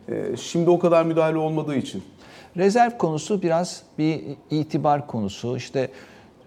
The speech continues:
Speaker 2: e, kredi notu açısından önemli bir parametrelerden bir tanesi. İşte ihracat,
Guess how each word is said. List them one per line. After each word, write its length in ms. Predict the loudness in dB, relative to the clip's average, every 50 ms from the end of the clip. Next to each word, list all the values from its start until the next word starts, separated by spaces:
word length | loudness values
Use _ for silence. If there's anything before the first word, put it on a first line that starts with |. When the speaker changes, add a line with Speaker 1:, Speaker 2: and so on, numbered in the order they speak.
| -8 -4
Speaker 2:
e, 260 | -2 -2 0 0 -2 -2
kredi 360 | 0 2 2 4 4 4 2
notu 200 | 0 0 0 -2
açısından 500 | -4 -2 -4 -6 -6 -4 -2 0 0 0
önemli 420 | 0 2 2 2 2 2 2 0 0
bir 60 | -2
parametrelerden 920 | -2 -2 0 0 0 0 -2 -2 -4 -4 -2 -2 -2 -4 -4 -4 -4 -4 -4
bir 40 | -4
tanesi. 560 | -4 -4 -4 -4 -4 -6 -8 -8 -8 -8 -10 -10 -14 -20 -20 -20 -20 -20 -20 _ -14
İşte 260 | -14 -12 -8 -6 -4
ihracat, 580 | -2 0 0 0 0 2 0 0 0 -2 -4